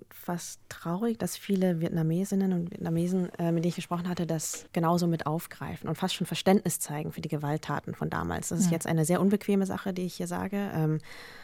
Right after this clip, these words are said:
Speaker 1: aber viele meinten, „Na ja, es waren sehr schwierige Zeiten, auch für uns, auch für die.“ Die haben fast Verständnis <laughs> gezeigt für diese Wut, auch gesagt, „Na ja, das waren Zustände.“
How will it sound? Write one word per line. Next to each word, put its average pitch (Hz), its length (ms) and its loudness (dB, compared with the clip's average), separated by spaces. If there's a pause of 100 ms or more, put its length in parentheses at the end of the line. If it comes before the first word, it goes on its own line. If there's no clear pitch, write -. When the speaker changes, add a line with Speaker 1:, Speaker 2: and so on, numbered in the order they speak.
(140)
Speaker 1:
aber 165 220 0
viele 185 200 0
meinten, 175 280 2
„Na 170 60 4
ja, 170 280 2 (300)
es - 160 0
waren 175 100 2
sehr 180 120 2
schwierige 175 340 -2
Zeiten, 208 420 -4
auch - 140 -4
für - 160 -6
uns, 220 340 4
auch 165 140 0
für 175 140 -2
die.“ 196 240 2
Die 185 120 -2
haben 170 320 -2
fast - 340 -10
Verständnis 202 580 -2
<laughs> - 0 -
gezeigt - 420 4
für 180 100 -6
diese 170 260 -4
Wut, 226 280 -4
auch - 100 -12
gesagt, 190 360 -2
„Na 175 60 -2
ja, 180 200 2
das - 200 -4
waren 190 160 -2
Zustände.“ 196 600 4